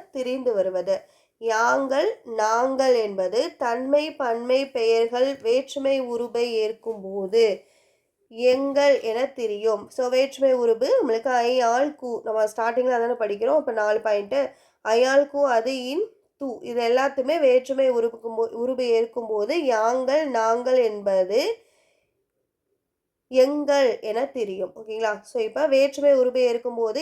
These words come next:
யான் என்பது என் என திரியும், யாம் என்பது எம் என திரியும், நாம் என்பது நம் என திரியும்,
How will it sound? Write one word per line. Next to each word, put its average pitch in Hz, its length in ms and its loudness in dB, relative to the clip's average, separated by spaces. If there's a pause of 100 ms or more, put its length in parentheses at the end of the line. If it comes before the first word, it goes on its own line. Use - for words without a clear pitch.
(100)
யான் 240 400 -2
என்பது 240 440 2 (380)
என் 240 200 -2
என 240 220 2
திரியும், 226 500 -2 (380)
யாம் 247 440 2
என்பது 233 420 2 (200)
எம் 247 260 2
என 254 240 0
திரியும், 247 500 0 (100)
நாம் 254 400 2
என்பது 233 400 2 (160)
நம் 226 320 -2
என 240 260 0
திரியும், 226 460 -2